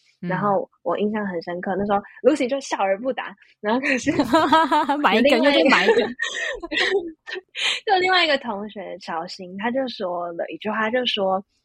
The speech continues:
Speaker 2: ，“嗯，你跟你的狗就是现在都才刚接触这个，然后大家，你们还在学习的阶段，所以你们，就是你要多给你们一些时间。”然后那时候就很想哭，因为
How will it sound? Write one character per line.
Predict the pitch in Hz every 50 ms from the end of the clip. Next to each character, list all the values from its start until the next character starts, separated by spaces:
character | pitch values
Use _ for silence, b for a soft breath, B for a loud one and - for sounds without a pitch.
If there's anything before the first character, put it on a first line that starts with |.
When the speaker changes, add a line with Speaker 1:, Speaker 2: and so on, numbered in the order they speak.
| _ _ _ _ 175
Speaker 2:
，“嗯， | 180 175 175 175 170 170 180 - _ _ _
你 | - 196 190
跟 | 180 196 220 240 233
你 | 196
的 | 170 170
狗 | - - 143 156
就 | - 196
是 | 202 214 208 202 - -
现 | - 262 240
在 | 214
都 | 196 208 202
才 | 208 175 160
刚 | - 160 170
接 | 165 170 165
触 | - 165
这 | 160 - 156
个， | - - -
然 | - -
后 | 180 185
大 | 196 196 175 165
家， | - -
你 | 196 190 185
们 | 185 180 175
还 | 170 180 180
在 | 175 226 240
学 | 233 - 175 123 113
习 | - - 165 151
的 | - 156 - - -
阶 | - - 180 165 170
段， | - 202 - -
所 | 214 - 196
以 | 190
你 | 185 180 165
们， | 135 127 - - _ _ _
就 | - 214
是 | 220
你 | 208 185 175
要 | 165 196
多 | 202 202 196
给 | 202 185
你 | 160 -
们 | - -
一 | -
些 | - - 160
时 | - - - - - _
间。” | - - - _ b b b b b b
然 | 226 233
后 | 240 240
那 | 247
时 | 233 233
候 | 208 196
就 | 196 214
很 | 208 - 294 -
想 | - 165 - 175 -
哭， | - - - - -
因 | 220
为 | 233